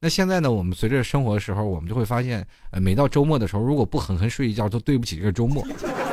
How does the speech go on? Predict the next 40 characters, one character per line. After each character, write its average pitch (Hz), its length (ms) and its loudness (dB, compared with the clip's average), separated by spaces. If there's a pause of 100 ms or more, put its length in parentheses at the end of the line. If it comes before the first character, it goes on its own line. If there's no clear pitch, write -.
(160)
<laughs> - 640 -4
有 156 120 4
的 190 80 8
时 190 80 8
候 220 100 10
周 226 220 8
末 220 180 8
一， 180 240 2 (100)
一 165 100 -2
睡 226 180 4
狠 - 160 2
了， 104 80 0
一 180 80 4
睁 196 180 0
眼 113 140 0
天 170 200 0
都 139 120 4
黑 90 160 -2
了， - 80 -8 (240)
是 151 60 4
吧？ 135 100 6 (960)
所 269 100 4
以 294 80 6
说 277 140 6
在 - 220 6
很 117 180 4
多 185 180 6
的 208 80 4
层 107 160 2
面 151 160 4
当 147 140 2
中， 156 140 4
我 120 80 4
们 120 100 4
会 180 140 4
发 151 180 4
现 131 240 0
这 185 140 2
个 127 220 2 (300)
在 214 240 8